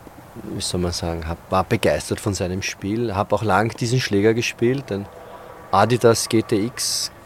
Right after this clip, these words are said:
zweitausend, glaub ich, hat er geheißen. Arthur Ashe, aus anderen Gründen, weil Arthur Ashe als, als erster farbiger Tennisspieler natürlich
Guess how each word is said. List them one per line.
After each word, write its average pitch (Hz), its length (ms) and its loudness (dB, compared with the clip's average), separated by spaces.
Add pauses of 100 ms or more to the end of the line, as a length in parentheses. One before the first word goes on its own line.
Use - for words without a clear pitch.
(140)
zweitausend, - 600 0
glaub 127 100 -4
ich, 120 140 -6
hat 117 120 -6
er 131 60 -4
geheißen. 117 560 -4 (1040)
Arthur 127 480 4
Ashe, - 640 -2 (1080)
aus - 240 4
anderen 120 460 2
Gründen, 117 580 2
weil 113 280 2
Arthur 95 460 -2
Ashe 101 400 -4
als, 107 240 -6
als 101 180 -6
erster 92 440 -4
farbiger 107 520 -2
Tennisspieler 107 720 -4
natürlich 107 580 -2